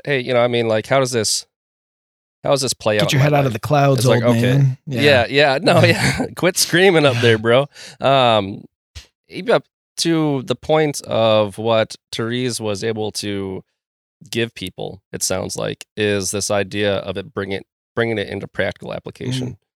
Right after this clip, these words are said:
Speaker 2: Mm-hmm.
Speaker 1: Um, you know, someone like myself, I tend to have my head in the clouds all the time. And, and so I, I, as I'm thinking these things through, at this kind of, like, mental reality, you know, I, I think I could benefit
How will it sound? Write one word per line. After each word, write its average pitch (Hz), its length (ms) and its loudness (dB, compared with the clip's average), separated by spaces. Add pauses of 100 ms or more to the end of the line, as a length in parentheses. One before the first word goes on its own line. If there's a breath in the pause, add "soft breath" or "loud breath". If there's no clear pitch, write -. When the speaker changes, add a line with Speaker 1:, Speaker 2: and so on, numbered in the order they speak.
(360)
Speaker 2:
Mm-hmm. 104 60 -2
Speaker 1:
Um, 101 360 0 (440)
you 110 100 -4
know, 95 280 -2
someone 165 280 0
like 131 140 0
myself, 113 540 0
I 107 100 2
tend 110 320 -2
to 95 280 -2
have 95 140 -6
my 95 140 -6
head 95 100 -6
in 95 60 -8
the 98 80 -8
clouds 101 300 -8
all 98 80 -10
the 98 100 -10
time. 98 360 -8
And, 101 180 -10 (420)
and 98 200 -2
so 107 400 2
I, 101 300 0
I, 101 240 -2 (800)
as 113 280 0
I'm 131 300 0
thinking 110 400 -4
these 101 200 -6
things 98 340 -4
through, 110 460 -6 (320)
at - 140 -12
this 98 140 -8
kind 104 200 -6
of, 92 60 -8
like, - 180 -8
mental 101 560 -8 (920)
reality, 101 500 -2 (520)
you - 140 -4
know, 196 140 2
I, 190 240 0
I 113 120 2
think 131 420 -4 (160)
I 120 160 0
could 98 240 -8
benefit 101 460 -6